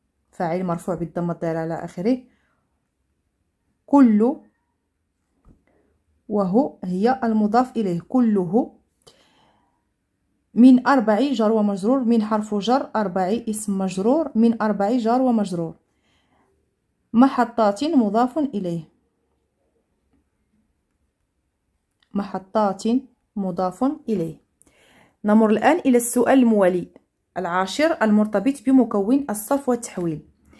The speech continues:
إذا أصوغ اسم الآلة من الأفعال الواردة في الجدول. إذا عندنا طرق، اسم الآلة مطرقة،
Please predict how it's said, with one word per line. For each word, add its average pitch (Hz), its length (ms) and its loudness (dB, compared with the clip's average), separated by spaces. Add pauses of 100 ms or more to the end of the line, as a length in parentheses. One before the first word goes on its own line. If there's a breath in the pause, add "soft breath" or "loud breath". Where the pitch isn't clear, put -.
(280 soft breath)
إذا 226 160 2 (140)
أصوغ 262 600 2
اسم 247 200 2
الآلة 240 340 2
من 277 160 6
الأفعال 233 440 0
الواردة 247 360 2
في 247 120 -4
الجدول. 170 400 -4 (640)
إذا 214 220 2
عندنا 180 440 -2 (1080)
طرق، 285 680 2 (360)
اسم 226 220 2
الآلة 220 560 0
مطرقة، 220 880 0